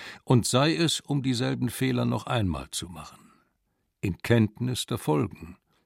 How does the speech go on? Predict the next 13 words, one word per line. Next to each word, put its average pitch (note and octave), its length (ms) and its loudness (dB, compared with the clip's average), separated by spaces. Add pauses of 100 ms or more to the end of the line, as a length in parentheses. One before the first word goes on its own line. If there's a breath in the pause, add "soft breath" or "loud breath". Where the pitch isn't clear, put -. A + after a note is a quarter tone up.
(380)
und F#2+ 160 -2
der F2 80 2
Folgen B2+ 400 0
der D#2+ 100 -6
Folgen. F2 520 -2 (680)
Ganz E3+ 320 2
cool C3+ 280 6 (600 loud breath)
und - 180 0
ohne D#3 240 4
schlechtes - 400 -2
Gewissen. - 420 -8 (1300)
Wirklich - 480 -2
geglaubt E2+ 760 -4